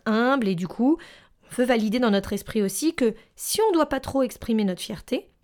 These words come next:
c'est qu'il y aurait un moyen que ce soit peut-être encore mieux, que nos actions pourraient être encore plus valables. Donc remettre un peu en question tout cela et de venir valider ce discours intérieur où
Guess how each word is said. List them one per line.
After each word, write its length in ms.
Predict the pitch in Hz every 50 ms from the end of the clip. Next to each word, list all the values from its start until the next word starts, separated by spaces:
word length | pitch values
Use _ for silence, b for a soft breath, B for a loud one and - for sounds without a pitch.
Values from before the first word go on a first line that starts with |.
| _ _
c'est 160 | - - 262 -
qu'il 140 | - -
y 40 | 254
aurait 140 | 254 330 359
un 80 | 320 262
moyen 360 | 240 226 220 214 233 277 311
que 80 | -
ce 100 | - 240
soit 160 | 220 - 226 -
peut-être 420 | - - - 294 294 - - - _ _ - - _ _
encore 400 | 370 359 320 - - 269 254 277
mieux, 180 | 294 320 302 - - - _ _ _ _ _ _ _
que 80 | - 254
nos 360 | 220 220 220 220 175 196 -
actions 500 | 196 - - - - 285 320 349 349 349 -
pourraient 380 | - - 233 214 254 302 294 233
être 240 | 226 - - - - _ _ _ _ _
encore 380 | - 302 294 - - 247 - -
plus 180 | - - 285
valables. 340 | 247 247 226 208 214 208 - - - _ - _ _ _ _ _ _ _ -
Donc 220 | 226 247 233 -
remettre 400 | - - 370 359 403 415 - -
un 80 | 320 311
peu 140 | 311 330 311
en 100 | 277 254
question 340 | - 226 208 - - 226
tout 140 | 214 - 226
cela 320 | 202 - - 214 220 339 - B B B B B B B -
et 100 | 214 180
de 80 | 180
venir 300 | 226 240 240 262 277 247 - b b b b
valider 680 | - 175 165 - 220 240 240 240 220 202 247 359 403 - _ _ _ _
ce 160 | - - 226
discours 400 | 220 185 220 220 - - - 254
intérieur 580 | 233 226 214 - 220 214 220 220 233 277 269 247
où 180 | 240 233 247